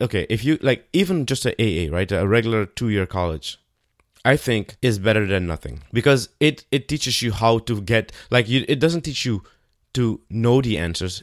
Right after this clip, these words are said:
It teaches you how to get to the answers, right? If anyone gives you a, like, like, okay, let's, let's talk about a field that I'm into right now, right? That I'm into, right?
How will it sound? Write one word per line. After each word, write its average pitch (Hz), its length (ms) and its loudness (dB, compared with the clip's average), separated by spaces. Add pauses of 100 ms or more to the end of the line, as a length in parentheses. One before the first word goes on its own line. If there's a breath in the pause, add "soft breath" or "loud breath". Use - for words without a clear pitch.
It 117 120 -4
teaches 127 440 -6
you 104 300 -6
how 98 220 2
to 95 180 -10
get 127 280 -2
to 110 80 -4
the 85 140 -4
answers, - 460 -12 (260)
right? 104 180 2
If 113 120 2
anyone 135 340 2
gives 113 240 -4
you 120 160 -2
a, 95 160 -4
like, 110 300 0 (200 loud breath)
like, 151 140 4
okay, 110 300 0 (460 soft breath)
let's, 170 280 0
let's 147 200 2
talk 143 180 2
about 113 320 2 (180)
a 107 60 -2
field 95 320 -2
that 92 120 2
I'm 87 140 2
into 78 340 -8
right 71 220 -12
now, - 120 -12
right? 98 280 -2
That 101 140 4
I'm 95 240 2
into, 82 440 -4
right? 95 280 -4